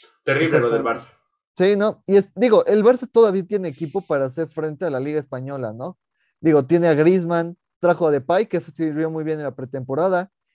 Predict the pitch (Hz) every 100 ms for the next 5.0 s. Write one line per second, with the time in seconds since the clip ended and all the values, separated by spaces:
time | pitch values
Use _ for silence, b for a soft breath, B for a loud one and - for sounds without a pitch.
0 | - 156 - 180 196 190 190 190 160 170
1 | 214 208 156 135 147 180 175 156 156 170
2 | 143 135 139 151 147 131 120 147 156 143
3 | 131 143 165 170 175 180 175 185 196 254
4 | _ _ _ _ 113 123 135 139 139 131